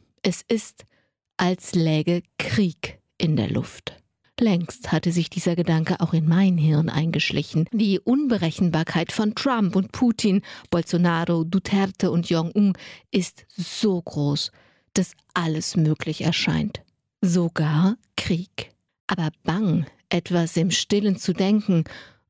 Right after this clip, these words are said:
und das Gleiche auf der großen Bühne ausgesprochen zu hören, das sind dann doch zwei Dinge. So wird mir gleich noch mal so bang. Heulen aber, sagt Prantl,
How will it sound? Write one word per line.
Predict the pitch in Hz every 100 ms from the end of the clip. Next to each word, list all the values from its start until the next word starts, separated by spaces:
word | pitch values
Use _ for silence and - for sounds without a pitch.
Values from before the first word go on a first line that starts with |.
| -
und | 196 -
das | - -
Gleiche | 226 233 240 220 156
auf | 160
der | - 180
großen | 190 226 - 185
Bühne | 190 185 -
ausgesprochen | - 226 302 - 208 - 175 180
zu | - 175
hören, | 175 170 160 151 - _ _
das | 170 156 - - _ _
sind | 175 170 -
dann | 151 170
doch | 147 143 -
zwei | - - 175 131 113
Dinge. | - 98 - 165 - _ _ _ _ -
So | 175 175 165 156
wird | 160
mir | 160
gleich | 151 151 143 -
noch | 143 -
mal | 160 165 135 127
so | 127
bang. | 107 - 151 156 - _ _ _ _ -
Heulen | - 185 185 180 190 226 233 -
aber, | 214 208 202
sagt | 202 -
Prantl, | - 196 208 240